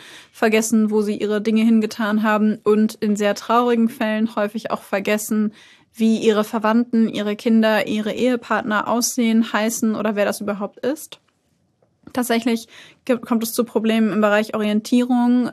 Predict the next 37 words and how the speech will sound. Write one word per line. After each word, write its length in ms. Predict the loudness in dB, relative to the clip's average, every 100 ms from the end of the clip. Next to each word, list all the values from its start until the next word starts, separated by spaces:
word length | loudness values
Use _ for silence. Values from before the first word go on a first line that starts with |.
| -4
in 320 | -2 2 0
schweren, 640 | -2 0 2 2 2 0 -4 _ _ -12
also 160 | -8
im 120 | -4 -4
schwereren 1080 | 0 2 4 4 4 2 2 2 0 -2 _ _ _
Verlauf 720 | -20 -20 -4 0 4 4 4
oder 160 | 2 2
im 300 | 2 0 -2 _ _ _
späteren 580 | -4 0 0 0 0 0
Verlauf 420 | 0 0 0 0
von 260 | -4 -6
schweren 420 | -6 -4 -2 0 0
Demenzen 640 | -2 -2 -4 -4 -4 -6
kommt 260 | -6 -8
es 120 | -8 -8
tatsächlich 480 | -6 -6 -6 -6
bei 140 | -4 -4
manchen 360 | -4 -6 -6
auch 180 | -8 -8 -12 -20 -20 _
zum 220 | -4 -4
völligen 380 | -2 0 0 0
Verlust 420 | -2 0 -2 -2
der 100 | -4
Sprache. 680 | -4 -2 -2 -2 -4 -6 -6 _ _ _ _ _ -20 -20 _ _
Und, 440 | 0 4 6 4 2
ähm, 340 | 0 2 2 2
wie 120 | 2
du 80 | 4
gerade 240 | 2 2
schon 180 | -2 -2
gesagt 340 | 0 -2 -2
hast, 220 | -6 -6
verändert 420 | -6 0 2 2 0
sich 260 | -4 -4
auch 200 | -6 -6
die 140 | -6 -8
Persönlichkeit. 920 | -6 -4 -2 -4 -8 -12 -12 -12 -20